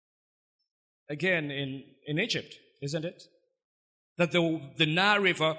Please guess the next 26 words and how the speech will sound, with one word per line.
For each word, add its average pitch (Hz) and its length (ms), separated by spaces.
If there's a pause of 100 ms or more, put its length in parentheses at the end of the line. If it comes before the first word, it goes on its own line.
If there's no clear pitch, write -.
(100)
was 160 280
turned 180 360
to 175 80
blood. 208 320 (1400)
Now 214 100
think 339 260
of 226 140
the 190 80
sea. - 600 (120)
Remember 240 280
again, 214 260
when 190 180
John 233 280
is 175 120
writing 185 440
this, 185 180 (160)
he's 160 220
writing 208 340
from 175 340
the 165 140
island 175 320
of 135 80
Patmos, 131 600 (580)
Mediterranean, 139 840
isn't 160 240
it? 254 100